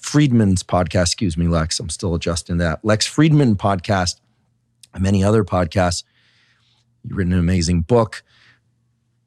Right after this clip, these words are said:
What are you thinking these days in terms of what the world needs in terms of education from scientists, education from M Ds,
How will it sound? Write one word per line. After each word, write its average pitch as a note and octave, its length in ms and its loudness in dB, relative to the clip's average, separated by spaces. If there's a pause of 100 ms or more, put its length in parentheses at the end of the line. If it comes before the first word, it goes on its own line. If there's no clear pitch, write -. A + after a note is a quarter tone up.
(640)
What B2 260 0
are - 20 4
you F3+ 140 4
thinking B2+ 380 2
these G#2 220 2
days F#2 360 2
in F2+ 100 0
terms F2+ 260 0
of E2+ 80 2
what F2 240 0
the F2 80 -2
world F2+ 420 2
needs F2 600 0 (880)
in F2+ 140 -6
terms E2+ 440 -2
of E2 400 -2 (1400)
education G2+ 640 0
from F2+ 160 -2
scientists, G#2 520 2
education G#2 540 -2
from G2 260 -2
M C3 220 4
Ds, D2+ 400 -6